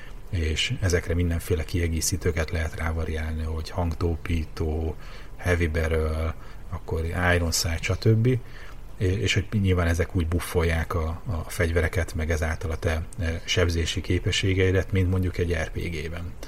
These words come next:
És ebben mondjuk lehet, hogy hasonlít a, a Destiny-re, ö, még abban is, hogy, hogy, ö,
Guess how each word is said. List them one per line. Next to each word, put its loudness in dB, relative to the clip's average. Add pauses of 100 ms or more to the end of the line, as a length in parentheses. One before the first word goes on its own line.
(320)
És -2
ebben 2
mondjuk 0
lehet, 2
hogy -6
hasonlít -4
a, -4
a -6
Destiny-re, 0 (800)
ö, 0 (240)
még 2
abban 4
is, 0
hogy, -2 (440)
hogy, -4
ö, 0